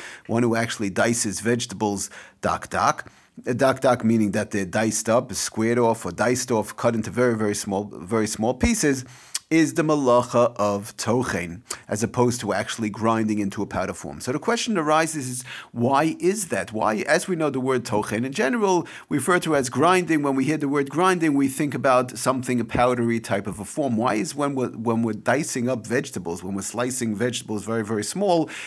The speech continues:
would that be the malacha of tochen, even as a deraisa dika level,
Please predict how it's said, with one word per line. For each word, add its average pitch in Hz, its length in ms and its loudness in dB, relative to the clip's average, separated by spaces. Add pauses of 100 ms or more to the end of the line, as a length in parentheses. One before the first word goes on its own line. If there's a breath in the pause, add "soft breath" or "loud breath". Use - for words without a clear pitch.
(180 loud breath)
would 135 160 0
that 127 320 2
be 127 100 4
the 120 120 4
malacha 117 420 2
of 101 100 -4
tochen, 139 480 2
even 123 540 2
as 117 420 0
a 107 360 0
deraisa 113 760 2
dika 104 440 0
level, 107 440 0